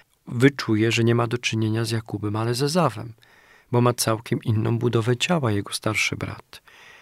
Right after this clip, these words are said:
To był jedyny problem, z którym mierzył się Jakub. Nie to, że ma pójść i ma wziąć pierworództwo, skoro, skoro Ezaf się już wcześniej zrzekł go. Tak samo jest z kapłanem, który otrzymuje łaskę,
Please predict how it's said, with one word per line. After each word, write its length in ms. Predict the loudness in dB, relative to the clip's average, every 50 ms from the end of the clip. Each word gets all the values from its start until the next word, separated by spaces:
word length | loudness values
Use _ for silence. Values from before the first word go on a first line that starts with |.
| -20 -20 -20 -20 -20 -20 -20 -20 _ 0
To 120 | 4 6
był 140 | 6 8 8
jedyny 360 | 8 6 6 4 2 0 0
problem, 560 | -2 -2 -2 -2 0 0 0 0 -2 -2 -6 -10 _ _ _ -20 _ -16
z 80 | -12
którym 300 | -8 -2 2 4 4 6
mierzył 320 | 6 6 4 2 0 -2 -4
się 240 | -4 -2 -2 -2
Jakub. 520 | -2 -2 -4 -4 -8 -14 -18 _ -20 -20 -20 _ _ _ _ _ _ _ _ _ 4
Nie 160 | 6 6 6
to, 260 | 4 4 2 2 4
że 120 | 4 4 4
ma 140 | 4 2
pójść 560 | 2 2 4 4 6 6 4 2 -2 -4 -4 2
i 60 | 4
ma 100 | 4 4
wziąć 220 | 6 4 2 2
pierworództwo, 800 | 0 0 0 0 2 2 0 0 -2 -2 -6 -10 -8 -6 -4 -2
skoro, 400 | -2 -2 0 2 4 4 2 0 -2 -10 -20 -20 -20 -20 -20 -20 _ _ -8 -4
skoro 520 | -2 -2 0 2 2 4 4 4 2 0 -4 _ 0
Ezaf 400 | 2 2 2 2 0 -2 -2 -2
się 140 | 0 2
już 260 | 4 4 4 2 0 -4
wcześniej 580 | -4 -2 -2 0 0 0 0 0 0 0 0
zrzekł 460 | 0 0 0 2 0 -2 -2 -4 -8
go. 180 | -8 -8 -12 -14 -14 _ _ _ _ _ _ _ _ _ -16 -10
Tak 160 | -8 -6 -4 0
samo 260 | 2 4 4 4 4
jest 200 | 2 2 0 -2
z 40 | -4
kapłanem, 640 | -6 -6 -6 -2 0 0 2 2 0 -2 -4 -4 -6 -10 -16 -20 -20 -20 -20 -20 -20 -6
który 240 | 0 4 6 8
otrzymuje 580 | 6 6 4 2 4 4 6 6 6 6 4 4
łaskę, 680 | 4 4 2 2 0 -2 -6 -6 -4 -2 -2 -2 -2